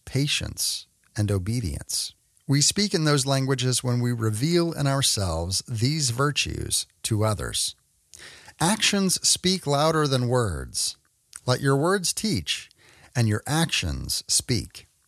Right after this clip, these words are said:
We are full of words, but empty of actions,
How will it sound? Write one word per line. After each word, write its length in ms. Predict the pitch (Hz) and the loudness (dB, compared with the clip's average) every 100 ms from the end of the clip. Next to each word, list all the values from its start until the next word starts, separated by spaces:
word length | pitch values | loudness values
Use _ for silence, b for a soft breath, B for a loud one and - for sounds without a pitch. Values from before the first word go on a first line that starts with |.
| _ _ _ _ - | _ _ _ _ -8
We 120 | 120 120 | 0 0
are 100 | 107 | 0
full 380 | - 165 165 | -2 -2 2
of 160 | 151 120 | 0 0
words, 460 | 139 135 113 104 - | 0 2 0 -2 -4
but 200 | 110 - | -4 0
empty 360 | 135 135 127 113 | 0 0 0 0
of 120 | 101 | 0
actions, 720 | 95 92 - 80 - - - | 0 -2 -4 -6 -8 -6 -8